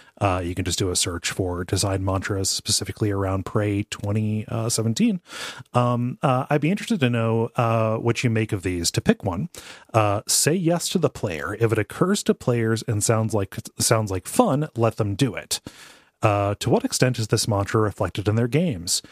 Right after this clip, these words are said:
Do they succeed or fail? And is it a sensible mantra?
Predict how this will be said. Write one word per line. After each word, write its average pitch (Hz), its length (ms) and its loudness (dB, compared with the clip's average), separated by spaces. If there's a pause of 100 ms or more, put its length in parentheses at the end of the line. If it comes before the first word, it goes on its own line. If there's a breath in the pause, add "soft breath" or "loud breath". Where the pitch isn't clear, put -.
(200 loud breath)
Do 120 120 4
they 107 120 2
succeed 160 440 0
or 147 100 2
fail? 151 500 -2
And 127 380 0
is 151 160 2
it 202 100 0
a 180 60 0
sensible 185 500 0
mantra? 180 540 -2